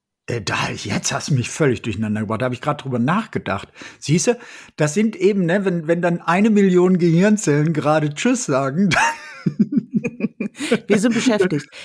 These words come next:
Speaker 2: Nein, aber
Speaker 1: dann
Speaker 2: es ist ja wirklich so. Also ne, ne, ne, ne Kühldecke ist ja auch für den Hund gut. Gibt's ja, ne, wenn man das günstig haben will, dann holt man sich
Speaker 1: Mhm.
Speaker 2: diese Hundekühldecken.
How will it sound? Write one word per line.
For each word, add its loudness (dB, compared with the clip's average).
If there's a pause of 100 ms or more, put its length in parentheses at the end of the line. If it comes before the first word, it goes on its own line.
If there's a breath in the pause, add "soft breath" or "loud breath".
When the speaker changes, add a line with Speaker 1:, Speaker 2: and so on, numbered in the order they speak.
(140 loud breath)
Speaker 2:
Nein, 2
aber 4
Speaker 1:
dann 4
Speaker 2:
es -4
ist -6
ja 0
wirklich -4
so. 0
Also 2
ne, 2
ne, 2
ne, 4
ne 2
Kühldecke 2
ist -2
ja 2
auch 0
für -4
den 4
Hund 2
gut. -6
Gibt's -6
ja, 0
ne, -2
wenn 0
man 0
das -2
günstig 0
haben 0
will, 2
dann 0
holt 0
man 0
sich 2
Speaker 1:
Mhm. 2
Speaker 2:
diese 0
Hundekühldecken. 0